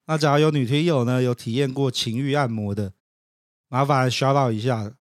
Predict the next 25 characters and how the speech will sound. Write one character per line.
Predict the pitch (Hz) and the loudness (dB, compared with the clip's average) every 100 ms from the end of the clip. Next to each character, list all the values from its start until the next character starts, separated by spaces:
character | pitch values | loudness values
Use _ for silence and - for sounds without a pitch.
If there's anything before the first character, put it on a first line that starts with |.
| _ | _
然 | 135 | -8
后 | 113 127 123 117 | -4 0 0 -2
把 | 110 110 | -4 -2
mail | 139 120 | 0 0
发， | 104 - 123 | -4 -8 -2
发 | 143 156 | 2 4
个 | 143 131 | 2 0
资 | 123 | 0
讯， | 143 143 | -4 -2
发 | - 165 | 0 2
个 | 156 | 2
那 | 143 | 0
个 | 135 117 123 | 0 -2 -4
讯 | - 160 | -4 -2
息 | 123 | 0
给 | 113 113 | -2 -2
我， | 113 101 _ _ _ _ _ _ | -2 -4 _ _ _ _ _ _
我 | 117 | -2
来， | 117 117 117 120 120 | 0 0 0 -2 -4
我 | 120 | -6
来 | 110 | -4
研 | 123 123 135 | 0 0 0
究 | - 160 120 | 2 2 2
一 | |
下， | 110 135 107 | -2 -2 -4